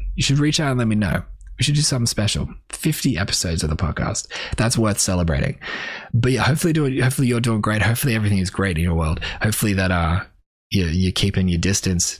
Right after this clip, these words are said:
Don't go outside. I know everyone's saying that, but I know everyone gets, everyone, I just saw someone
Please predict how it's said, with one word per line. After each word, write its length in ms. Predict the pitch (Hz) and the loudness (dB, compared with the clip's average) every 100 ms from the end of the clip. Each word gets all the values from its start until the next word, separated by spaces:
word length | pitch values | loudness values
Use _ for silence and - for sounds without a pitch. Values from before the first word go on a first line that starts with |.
| - | -2
Don't 160 | 131 | 0
go 80 | 107 | 0
outside. 400 | 80 80 69 73 | 0 -2 -2 -2
I 80 | 101 | 0
know 140 | 131 | 0
everyone's 380 | 107 87 80 82 | 2 2 2 0
saying 240 | - 80 | 0 0
that, 200 | 78 78 | 2 0
but 100 | 92 | 0
I 60 | 95 | 2
know 140 | 113 | 2
everyone 220 | 110 95 92 | 2 2 0
gets, 320 | 87 - - - _ - | 0 0 -4 -8 _ -2
everyone, 360 | 101 95 98 | 0 2 0
I 160 | 90 113 | 0 -2
just 300 | - - 117 | -2 0 0
saw 120 | 107 | 0
someone 560 | 98 92 87 82 87 | -2 0 0 2 0